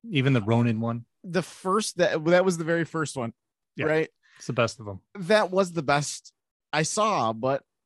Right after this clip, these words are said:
Speaker 2: I watched three episodes and was like, "Mm, I'm good."
Speaker 1: All right, moving on. Um,
Speaker 2: <laughs>
Speaker 1: The Bad Batch returns this fall.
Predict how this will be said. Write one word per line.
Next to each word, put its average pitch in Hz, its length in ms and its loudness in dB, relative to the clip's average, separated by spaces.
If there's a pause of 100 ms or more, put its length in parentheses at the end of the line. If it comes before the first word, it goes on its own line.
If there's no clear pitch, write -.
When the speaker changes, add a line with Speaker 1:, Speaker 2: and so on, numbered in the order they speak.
(180)
Speaker 2:
I 147 80 -4
watched 165 560 -2
three 185 200 -6
episodes 208 540 -2
and 156 120 -2
was 147 120 -2
like, 143 220 2 (100)
"Mm, 180 300 -2 (300)
I'm 170 120 0
good." 147 260 0 (1500)
Speaker 1:
All 139 80 4
right, 113 160 2 (160)
moving 127 280 2
on. 110 200 2 (320)
Um, 120 460 4
Speaker 2:
<laughs> - 720 -14
Speaker 1:
The 131 160 -4
Bad 135 340 0
Batch 120 300 0
returns 110 680 -8
this 135 180 2
fall. 127 640 2